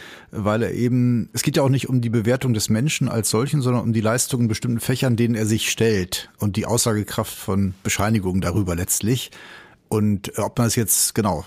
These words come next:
verbal formuliert oder mit Zahlen, aber jedenfalls geht's um eine Leistungsbewertung und hier sagt Karlsruhe,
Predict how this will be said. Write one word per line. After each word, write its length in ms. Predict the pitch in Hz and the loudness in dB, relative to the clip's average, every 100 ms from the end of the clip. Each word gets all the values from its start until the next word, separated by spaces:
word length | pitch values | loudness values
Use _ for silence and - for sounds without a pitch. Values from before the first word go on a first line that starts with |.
| - | -12
verbal 640 | - - 92 107 101 131 | -16 -8 -2 0 2 0
formuliert 560 | - 131 127 117 120 110 | 0 0 2 2 0 2
oder 160 | 104 | 2
mit 260 | 104 104 - | 2 0 -4
Zahlen, 380 | - 110 131 147 | -2 0 2 2
aber 120 | 107 | 2
jedenfalls 340 | 110 117 107 | 0 0 -2
geht's 200 | - 110 | -2 -4
um 100 | - | 0
eine 60 | 113 | 2
Leistungsbewertung 880 | 95 110 - 127 113 107 113 107 98 | 2 0 -2 -4 -2 -2 -2 0 0
und 80 | |
hier 140 | 101 113 | 0 0
sagt 220 | 110 104 | 0 -2
Karlsruhe, 500 | 113 104 - 120 101 | -4 -4 -2 -2 -2